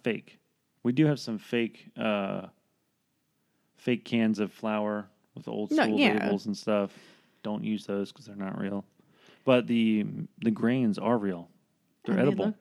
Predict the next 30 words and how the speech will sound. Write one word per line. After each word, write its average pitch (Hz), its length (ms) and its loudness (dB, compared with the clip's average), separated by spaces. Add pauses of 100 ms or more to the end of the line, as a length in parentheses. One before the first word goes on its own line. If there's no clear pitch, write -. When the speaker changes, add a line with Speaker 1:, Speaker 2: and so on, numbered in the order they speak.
(140)
Speaker 2:
yeah. 285 80 4
Speaker 1:
They're - 120 2
eatable. 160 380 0 (260)
They're - 160 -6
edible. - 360 2
Speaker 2:
<laughs> 415 40 -4 (540)
Speaker 1:
It's - 120 -10
like 147 180 2
Willy 170 160 6
Wonka 151 420 4
and 101 160 2
the, 104 60 -4
the 101 100 -2
magical, 113 680 0 (1400)
yeah, 107 220 -4
okay, 104 180 -12
never 110 160 -4
mind. - 340 -10 (220)
The 110 80 -4
magical 123 380 4
wall 113 180 6
of 101 100 -4
grains. 120 600 2 (240)
Speaker 2:
<laughs> - 260 -20
Speaker 1:
Snosberries 135 640 -2
taste - 180 -8
like 110 80 -6
snosberries. 113 680 -4 (460)
Speaker 2:
But, 202 300 0
um, 175 460 2